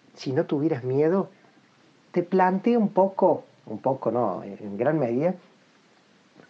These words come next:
que el conocimiento, el, el estar atento a aprender,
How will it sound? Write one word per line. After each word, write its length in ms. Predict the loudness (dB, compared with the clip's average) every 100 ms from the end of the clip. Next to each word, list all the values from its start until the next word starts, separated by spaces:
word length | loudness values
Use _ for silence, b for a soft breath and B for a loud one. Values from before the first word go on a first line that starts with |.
| _
que 80 | -4
el 80 | -2
conocimiento, 1000 | -2 -2 -2 2 4 4 2 2 0 -2 B B B B _
el, 220 | -10 -8
el 160 | -6 -8
estar 240 | -2 0
atento 440 | 2 2 0 0 0
a 40 |
aprender, 960 | -2 -4 -4 0 2 4 4 4 0